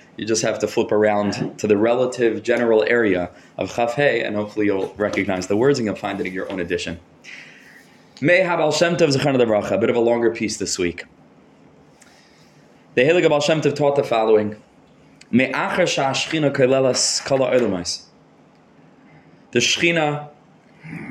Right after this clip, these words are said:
which we've learned previously, correlates to the Sefira of Malchus,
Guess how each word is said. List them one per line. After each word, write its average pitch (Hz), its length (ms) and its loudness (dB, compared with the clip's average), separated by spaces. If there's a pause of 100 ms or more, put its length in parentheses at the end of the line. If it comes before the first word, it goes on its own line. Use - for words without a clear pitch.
(280)
which 151 220 4
we've 135 120 4
learned 143 380 4
previously, 135 720 2
correlates 135 560 2
to 117 100 -4
the 107 80 2
Sefira 127 680 0 (300)
of 110 180 0
Malchus, 127 800 2